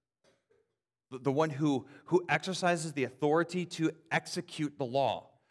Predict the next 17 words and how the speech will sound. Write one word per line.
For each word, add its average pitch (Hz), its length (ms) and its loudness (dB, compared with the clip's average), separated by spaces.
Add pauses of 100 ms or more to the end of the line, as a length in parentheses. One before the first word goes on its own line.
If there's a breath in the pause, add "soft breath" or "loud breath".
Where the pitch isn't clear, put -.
(160 soft breath)
That 156 140 6
is, 143 160 0 (160 loud breath)
you've 185 320 0
done 170 320 4
well, 147 420 6 (140 loud breath)
you've 147 400 -2
lived 190 220 4
for 165 180 0
me, 156 460 0 (160 loud breath)
here's 185 360 4
a 170 140 6
reward. 143 540 2
He 131 100 0
sits 196 300 -2
on 165 120 0
the 127 120 2
throne 147 600 0